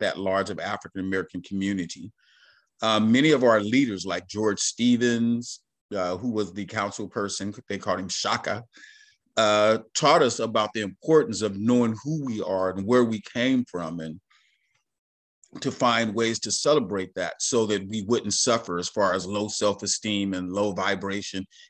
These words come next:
He taught us a lot about vibration and energy, and if your energy was low, then you do negative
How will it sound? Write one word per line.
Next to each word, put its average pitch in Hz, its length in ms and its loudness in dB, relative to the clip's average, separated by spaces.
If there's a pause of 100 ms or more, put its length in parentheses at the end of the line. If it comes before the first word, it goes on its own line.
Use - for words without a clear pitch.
He 127 60 0
taught 143 240 4
us 123 100 0
a 120 60 0
lot 120 160 6
about 101 260 0
vibration 101 720 -4
and 101 180 -4
energy, 101 460 0
and 95 200 -6 (420)
if 107 160 -4
your 110 160 2
energy 135 400 2
was 101 220 -4
low, 104 180 4
then 104 220 -2
you 107 80 -6
do 104 220 -6
negative 98 380 -2